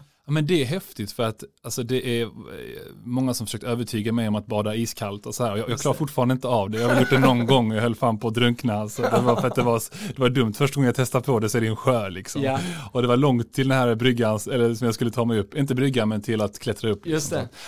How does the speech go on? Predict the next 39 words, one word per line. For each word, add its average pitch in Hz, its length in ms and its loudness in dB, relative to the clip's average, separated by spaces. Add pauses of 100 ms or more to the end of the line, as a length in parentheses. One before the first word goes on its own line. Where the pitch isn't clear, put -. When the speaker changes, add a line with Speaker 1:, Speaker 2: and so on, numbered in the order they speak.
(180)
Speaker 1:
Så 147 80 0
det 151 60 6
gör 151 80 8
jag 147 80 8
inte 147 100 2
om, 117 160 6
liksom. 104 280 -6 (200)
Men 151 320 2 (140)
det 151 160 -6
är 165 40 0
som 143 160 -4
de 120 100 0
säger, 139 300 -4
att 110 240 -6 (260)
den 127 100 -6
här, 117 260 -4
liksom, 113 360 -8
obekväma 131 540 -4
känslan 131 360 -4
att 104 80 -10
gå 127 60 -4
ur - 20 0
Speaker 2:
Mm. 117 80 -4
Speaker 1:
sin 107 120 -6
comfort 117 400 -4
zone. 104 400 -10
Speaker 2:
Ja. 113 220 -16
Speaker 1:
Allt 151 280 -2
som 160 240 -4
är 135 140 -2
nytt 131 260 -2
känns 120 320 -6
riktigt 117 300 -10
läskigt 113 460 -4
till 107 100 -8
att 98 60 -10
Speaker 2:
Absolut. 143 220 0
Speaker 1:
börja 127 180 0
med. 104 220 -6